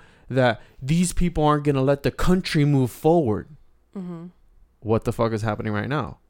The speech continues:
Speaker 1: "Oh, the unvaccinated are not letting the country move forward. It's all, it's all because of the unvaccinated." It's all, again, history might not repeat itself,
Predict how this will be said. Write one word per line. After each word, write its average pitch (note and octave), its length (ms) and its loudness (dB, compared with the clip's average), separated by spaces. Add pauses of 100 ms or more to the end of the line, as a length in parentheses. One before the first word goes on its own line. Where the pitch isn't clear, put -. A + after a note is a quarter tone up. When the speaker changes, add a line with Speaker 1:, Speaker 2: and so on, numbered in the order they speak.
(360)
Speaker 1:
"Oh, C3 200 4
the B2+ 200 -4
unvaccinated D#3+ 840 2
are D3+ 40 0
not D3 180 2
letting D3 160 0
the C#3+ 60 -2
country D3 400 -4
move C3+ 200 0
forward. D3+ 480 2
It's A#2 160 0
all, C#3 160 0 (240)
it's C3+ 160 0
all D#3 140 6
because D3+ 340 0
of C#3+ 80 2
the C#3 160 -6
unvaccinated." D3+ 720 -4
It's C#3+ 100 -8
all, D3+ 280 -4 (1400)
again, A2 240 -2
history A#2+ 640 -4 (640)
might G#2 200 -6
not A#2 100 0
repeat B2 260 0
itself, A2+ 380 -4